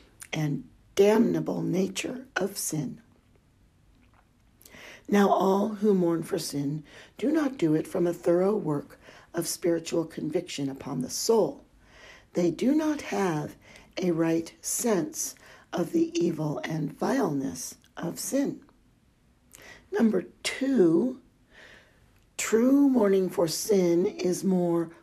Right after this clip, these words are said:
for the evil that is in sin than the evil that comes by sin, more because it dishonors God, wounds Christ, grieves the Spirit,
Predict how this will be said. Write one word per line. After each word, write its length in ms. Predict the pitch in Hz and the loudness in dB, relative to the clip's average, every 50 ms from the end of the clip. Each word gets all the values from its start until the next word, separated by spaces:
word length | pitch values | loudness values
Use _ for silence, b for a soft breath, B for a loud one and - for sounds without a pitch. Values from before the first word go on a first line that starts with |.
| B _ | B _
for 220 | - - 175 175 | 0 0 2 2
the 220 | - 302 320 - - - - | 2 0 -4 -4 -8 -10 -4
evil 800 | - - 226 240 233 226 196 185 175 165 160 160 160 175 185 B B B B B | -2 0 0 0 0 2 2 2 4 4 2 2 2 0 -2 B B B B B
that 160 | - 165 160 | -6 -2 0
is 180 | 170 156 151 170 | 0 0 2 2
in 180 | 202 233 277 285 | 4 4 4 2
sin 540 | - - - 165 160 160 170 180 185 - B B B B B B B B B | 0 -2 -2 -2 -2 0 -2 -4 -6 -8 B B B B B B B B B
than 200 | - 196 190 185 | 0 2 4 4
the 180 | 180 175 - - 180 | 2 2 0 0 -2
evil 320 | 180 180 165 147 160 156 156 | 0 0 2 2 0 -2 -2
that 340 | 151 151 151 143 - - - | -2 -2 -4 -4 -4 -6 -10
comes 360 | - - 143 143 139 - - | -10 -8 -6 -6 -6 -8 -10
by 460 | - _ _ - 190 196 214 214 208 | -12 _ _ -2 0 2 2 2 2
sin, 420 | 208 - - - 294 277 262 - - - B B B B B B B B B B B B - | 0 -2 -6 -8 -8 -8 -10 -12 -16 -20 B B B B B B B B B B B B 0
more 240 | 214 233 269 294 302 | 2 2 2 2 0
because 360 | - 240 - - 202 190 190 | -2 -4 -2 0 -2 0 2
it 140 | 185 190 - | 0 0 0
dishonors 540 | - 180 165 180 180 170 170 175 165 - | -2 -2 -2 -2 -2 0 0 -2 -2 -4
God, 560 | - - - 160 160 160 175 196 226 254 247 247 - _ _ _ _ _ _ _ _ _ _ _ _ _ _ _ _ _ _ | -8 -8 -6 -4 -4 -4 -4 -2 -4 -4 -4 -8 -14 _ _ _ _ _ _ _ _ _ _ _ _ _ _ _ _ _ _
wounds 560 | - 170 185 208 220 208 196 190 180 170 - | -2 2 2 4 4 4 2 2 0 -2 -4
Christ, 840 | - - - - - 151 156 175 226 254 247 - - - - - - _ _ _ _ _ b b b b b b b b b b b b b b b b b _ _ - | -10 -12 -10 -8 -6 -4 -4 -4 -4 -4 -6 -10 -12 -16 -18 -20 -20 _ _ _ _ _ b b b b b b b b b b b b b b b b b _ _ -6
grieves 480 | - 190 196 196 202 202 196 - - | -2 0 2 2 2 2 0 -4 -4
the 100 | - 180 | -2 -2
Spirit, 800 | 165 - - - 156 156 151 165 180 233 269 - - - - | -2 -2 -8 -8 -6 -6 -4 0 0 0 -2 -2 -6 -14 -18